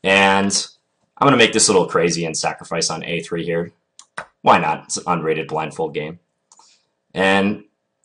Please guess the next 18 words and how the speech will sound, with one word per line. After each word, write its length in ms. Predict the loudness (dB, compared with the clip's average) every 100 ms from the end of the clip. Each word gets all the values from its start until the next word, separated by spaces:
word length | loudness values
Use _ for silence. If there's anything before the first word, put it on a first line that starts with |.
| -2
all 100 | 4
right, 240 | 8 8 8
well, 140 | 6
thanks 200 | 6 2
for 140 | 2
tuning 320 | 4 6 8 6
in, 140 | 6
guys. 400 | 6 6 4 2
This 320 | 0 0 0
is 280 | 0 -2 -2
International 500 | -2 0 0 -2 -2
Master 500 | 0 0 0 0 0
John 220 | 0 2 2
Bartholomew 500 | 0 2 2 0 -2
for 200 | -2 -2
chess 240 | -2 -2
dot 180 | -4 0
com, 300 | 0 0